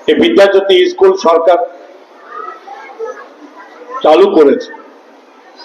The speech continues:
এবং তার সঙ্গে সঙ্গে বিশেষ করে জনজাতি অঞ্চলে যাতে শিক্ষার ব্যবস্থাকে আরো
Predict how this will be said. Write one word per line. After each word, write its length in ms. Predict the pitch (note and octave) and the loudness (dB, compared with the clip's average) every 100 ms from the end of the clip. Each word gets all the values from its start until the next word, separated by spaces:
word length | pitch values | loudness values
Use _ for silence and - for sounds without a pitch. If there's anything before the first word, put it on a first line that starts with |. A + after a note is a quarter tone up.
| - _ - - D#5 D#5 B5 A#5+ C#5+ - - - - - - - - - | -20 _ -20 -20 -18 -16 -16 -16 -18 -20 -20 -20 -18 -18 -18 -20 -14 -4
এবং 140 | - G#3 | 0 0
তার 140 | G#3 G#3 - | 2 2 2
সঙ্গে 240 | G3 G3+ G#3+ | 2 2 2
সঙ্গে 280 | G#3+ G#3 G#3 - - - - - | 2 2 4 2 0 -8 -18 -4
বিশেষ 240 | D#4+ G#4 A4 A4 | 0 2 2 2
করে 180 | G4+ - - - - - - - C6+ - C6+ C6+ F#4 - - - - - - - | 2 2 -2 -16 -20 -20 -20 -18 -16 -16 -14 -12 -10 -10 -12 -20 -20 -20 -10 0
জনজাতি 540 | E3 G3+ G#3 G#3+ A3 G#3 | 2 4 4 2 4 2
অঞ্চলে 420 | G3 G3+ G#3+ G#3+ - - - - - - - - - - - - - - - - | 2 2 4 4 4 0 -10 -20 -20 -20 -20 -20 -20 -20 -20 -20 -20 -20 -10 -2
যাতে 200 | G#3+ A3 G#3 | 2 2 0
শিক্ষার 360 | G#3 - A3 G#3 | -2 -2 2 4
ব্যবস্থাকে 460 | F#3 G#3+ - A3 G#3+ | 6 4 2 0 2
আরো 100 | F#3+ | 2